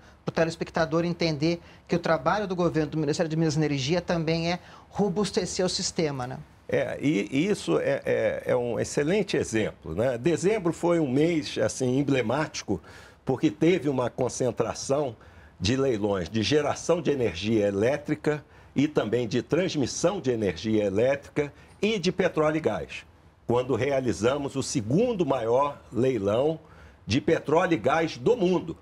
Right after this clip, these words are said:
Speaker 2: O primeiro realizamos em novembro de dois mil e dezenove. E isso foi muito importante, porque quando eu mencionei aqui que a produção de petróleo caiu no mundo, no Brasil cresceu. Nos últimos três anos, cresceu quatorze por cento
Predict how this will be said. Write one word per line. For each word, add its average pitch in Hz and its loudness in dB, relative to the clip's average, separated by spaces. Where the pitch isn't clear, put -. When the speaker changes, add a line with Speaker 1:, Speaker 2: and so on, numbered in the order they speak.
Speaker 2:
O 117 0
primeiro 147 0
realizamos 120 0
em 127 0
novembro 151 2
de 131 -2
dois 123 0
mil 120 0
e 113 0
dezenove. 95 -2
E 196 2
isso 254 -2
foi 247 2
muito 233 -2
importante, 196 -2
porque 175 0
quando 226 0
eu 214 2
mencionei 139 0
aqui 104 0
que 127 0
a 117 2
produção 170 0
de 165 -4
petróleo 120 0
caiu 135 4
no 117 -4
mundo, 117 0
no 165 4
Brasil 180 2
cresceu. 185 0
Nos 127 0
últimos 151 2
três 147 2
anos, 156 0
cresceu 156 0
quatorze 180 0
por 190 0
cento - 0